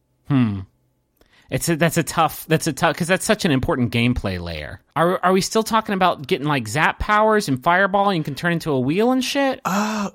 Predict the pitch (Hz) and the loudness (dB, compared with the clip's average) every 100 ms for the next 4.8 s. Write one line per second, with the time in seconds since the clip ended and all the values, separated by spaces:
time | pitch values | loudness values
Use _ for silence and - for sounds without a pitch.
0 | 120 143 180 185 - 147 160 180 170 180 | -4 0 2 0 -4 -2 -2 -2 0 0
1 | - 165 175 117 156 180 180 147 135 143 | 0 0 2 2 2 2 2 2 0 0
2 | 175 185 143 151 143 127 139 143 151 143 | 2 2 2 2 2 4 2 2 0 0
3 | 127 135 156 151 117 117 113 - 143 110 | 2 2 2 2 0 0 0 2 2 2
4 | 127 123 160 139 131 131 131 131 | -4 0 0 0 -2 2 2 0